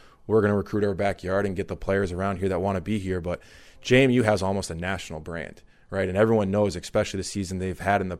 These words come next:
you know, the past few years, it just speaks volume towards the brand that J M U has created from a university standpoint, but to a football standpoint.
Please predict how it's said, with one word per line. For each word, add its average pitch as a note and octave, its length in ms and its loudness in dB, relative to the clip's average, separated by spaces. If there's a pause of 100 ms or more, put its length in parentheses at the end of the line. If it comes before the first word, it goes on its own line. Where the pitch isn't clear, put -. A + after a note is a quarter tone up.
(140)
you G2 100 -8
know, F2+ 120 -6
the F2 60 -6
past G2 300 0
few F#2 100 -6
years, G2 380 0
it F#2 80 -4
just F#2 240 -6
speaks F2+ 280 -6
volume F#2 440 0
towards F2 280 -6
the F2 80 -6
brand G2 400 -4
that E2+ 120 -8
J F#2+ 200 -6
M F#2 80 -4
U F2+ 100 -6
has F2 160 -8
created F#2 540 -4 (240)
from G2 240 -4
a E2+ 160 -2 (300)
university A2 520 2
standpoint, G2 460 -4
but F2 100 -8
to F2 140 -6
a E2 40 -6
football F2 380 -2
standpoint. D2+ 560 -12